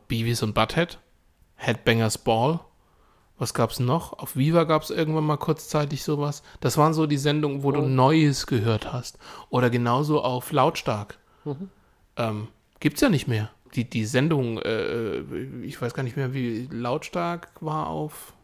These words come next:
Speaker 1: nee, Lautstark, wo kam das? War das
Speaker 2: Keine Ahnung,
Speaker 1: Lautstark,
Speaker 2: kenn
Speaker 1: war
Speaker 2: ich
Speaker 1: die
Speaker 2: nicht.
Speaker 1: Sendung oder war Lautstark
Speaker 2: Weiß
Speaker 1: der
Speaker 2: ich echt nicht.
Speaker 1: Sender?
Speaker 2: Aber das sehe ich, ich, ich hab so ein bisschen auch die Sorge bei diesen ganzen Streaming-Geschichten,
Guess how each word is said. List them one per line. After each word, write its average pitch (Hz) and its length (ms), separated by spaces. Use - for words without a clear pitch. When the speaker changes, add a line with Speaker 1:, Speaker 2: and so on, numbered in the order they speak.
Speaker 1:
nee, 127 160
Lautstark, 131 500
wo 147 220
kam 156 320
das? - 280
War 143 80
das 135 100
Speaker 2:
Keine 131 140
Ahnung, 123 100
Speaker 1:
Lautstark, 135 360
Speaker 2:
kenn - 60
Speaker 1:
war 147 60
Speaker 2:
ich 135 60
Speaker 1:
die 131 60
Speaker 2:
nicht. - 260
Speaker 1:
Sendung 196 600
oder 185 280
war 165 160
Lautstark 156 680
Speaker 2:
Weiß 131 100
Speaker 1:
der 147 80
Speaker 2:
ich 135 120
echt 123 180
nicht. 131 160
Speaker 1:
Sender? 117 260
Speaker 2:
Aber 110 100
das 110 140
sehe 147 100
ich, 143 200
ich, - 240
ich - 260
hab - 120
so 151 100
ein 143 80
bisschen 156 240
auch 127 100
die 139 100
Sorge 135 280
bei 127 80
diesen 127 240
ganzen 120 300
Streaming-Geschichten, 196 880